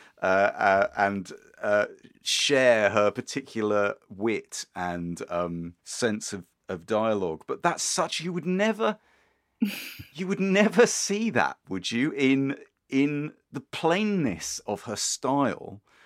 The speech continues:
Speaker 1: does not suggest the highly affected nature of Ivy Compton Burnett's
Speaker 2: Mm,
Speaker 1: prose.
Speaker 2: mm-hmm.
Speaker 1: But they both use dialogue. They're both very, they let dialogue carry character.
Speaker 2: I think also the,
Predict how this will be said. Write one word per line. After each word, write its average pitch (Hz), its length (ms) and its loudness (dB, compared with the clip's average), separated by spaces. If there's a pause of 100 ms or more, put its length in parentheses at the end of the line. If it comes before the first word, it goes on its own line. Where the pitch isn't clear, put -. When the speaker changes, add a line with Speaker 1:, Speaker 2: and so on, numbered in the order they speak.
(140)
Speaker 1:
does 139 260 4
not 143 240 0
suggest - 800 -2
the 120 80 0
highly 135 760 -4
affected - 840 -6 (460)
nature 101 680 -4 (160)
of 95 400 -4 (160)
Ivy 101 260 2
Compton 107 340 -8
Burnett's 156 380 0
Speaker 2:
Mm, 196 120 -4
Speaker 1:
prose. 87 440 -4
Speaker 2:
mm-hmm. 175 380 -12
Speaker 1:
But 160 160 0
they 151 120 2
both 160 540 2
use 139 480 -6 (320)
dialogue. 135 720 2 (640)
They're 120 100 6 (160)
both 165 460 2
very, 151 640 2 (260)
they 131 140 2
let 131 420 0
dialogue 131 720 2
carry 113 400 -2
character. - 680 -4 (400)
Speaker 2:
I - 60 -10
think 277 160 6
also 226 340 2
the, 180 460 6